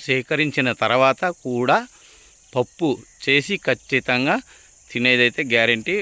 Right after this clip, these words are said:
బాగుంటుందా బాగుండదా అనే విషయం మరలా చెప్తానన్నమాట. అసలు ఈ కక్క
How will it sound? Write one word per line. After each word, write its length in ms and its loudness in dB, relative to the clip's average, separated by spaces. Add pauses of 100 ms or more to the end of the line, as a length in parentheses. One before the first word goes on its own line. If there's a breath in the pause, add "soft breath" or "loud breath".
(140)
బాగుంటుందా 680 2 (140)
బాగుండదా 540 2
అనే 200 2
విషయం 320 -6
మరలా 260 0 (100)
చెప్తానన్నమాట. 640 -4 (1500 loud breath)
అసలు 280 -4 (460)
ఈ 20 -2 (720)
కక్క 180 -12